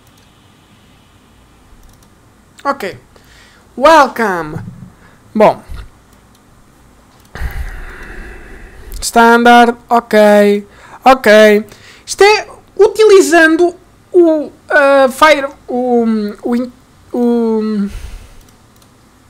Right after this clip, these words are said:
é utilizando o Windows noventa e oito em dois mil e vinte e dois, pessoal.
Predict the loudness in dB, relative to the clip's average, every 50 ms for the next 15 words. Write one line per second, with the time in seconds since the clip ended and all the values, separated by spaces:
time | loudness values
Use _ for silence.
0 | _ _ _ _ _ _ _ _ _ -20 -20 -20 -20 _ _ _ _ _ _ _
1 | _ _ _ _ _ _ _ _ _ _ _ _ _ _ _ _ _ -20 -4 0
2 | 2 2 2 2 2 0 2 2 2 2 0 0 -2 -2 -2 -2 -2 -2 -4 -6
3 | -6 -6 -6 -6 -6 -6 -6 -6 -6 -6 -8 -10 -10 -8 -6 -4 -4 -4 -4 -4
4 | -4 -4 -4 -6 -6 -8 -8 -10 -10 -10 -10 -10 -8 -4 -2 -2 -2 -2 -4 -8
5 | -12 -10 -6 -6 -6 -6 -6 -10